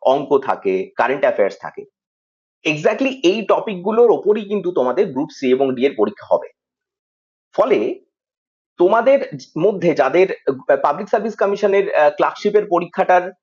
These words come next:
দেওয়ার অভিজ্ঞতা আছে, তারা কিন্তু কিছুটা সম্পর্কে, এই বিষয়টা সম্পর্কে জানো যে পরীক্ষাটা কেমন হতে পারে বা কিছু।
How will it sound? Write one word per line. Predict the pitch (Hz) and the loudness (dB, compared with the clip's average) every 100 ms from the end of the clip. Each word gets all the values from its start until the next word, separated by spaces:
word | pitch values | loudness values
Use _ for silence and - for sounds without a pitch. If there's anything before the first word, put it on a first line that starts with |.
| _ 110 | _ 0
দেওয়ার | 180 240 | 2 4
অভিজ্ঞতা | 233 156 135 104 101 85 | 2 0 -2 -2 0 -2
আছে, | - - - _ _ _ _ | -2 -4 -6 _ _ _ _
তারা | 143 160 | -2 0
কিন্তু | 180 196 - | -2 -4 -6
কিছুটা | 147 135 143 | -10 -2 0
সম্পর্কে, | 185 147 151 - - | 0 -4 -2 -4 -2
এই | - - 165 | -4 0 0
বিষয়টা | 160 151 151 160 | 0 -2 0 0
সম্পর্কে | 170 160 - 185 | -2 -4 -2 -2
জানো | 143 131 90 | 0 -2 -4
যে | 92 | -8
পরীক্ষাটা | 113 131 131 131 | -4 -4 -2 -2
কেমন | 127 120 120 | 0 -2 -2
হতে | 117 113 143 | -4 -2 0
পারে | 190 | 2
বা | 330 | 2
কিছু। | - 208 180 | 0 -4 -12